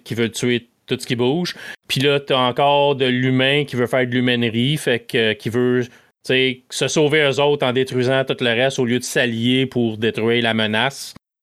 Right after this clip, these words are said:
qui est les infectés, ben, vont se détruire un l'autre comme,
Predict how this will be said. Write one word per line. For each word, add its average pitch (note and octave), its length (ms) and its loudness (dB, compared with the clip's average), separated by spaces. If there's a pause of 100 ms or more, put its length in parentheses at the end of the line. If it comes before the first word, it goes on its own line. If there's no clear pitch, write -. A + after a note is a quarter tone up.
(120)
qui A#2 140 -2
est A2+ 40 0
les A2 180 0
infectés, A#2 500 -2
ben, G#2+ 220 0
vont G#2+ 260 0
se - 160 -6
détruire G#2+ 420 0
un G#2 160 0
l'autre G2+ 380 -2
comme, G2 340 -2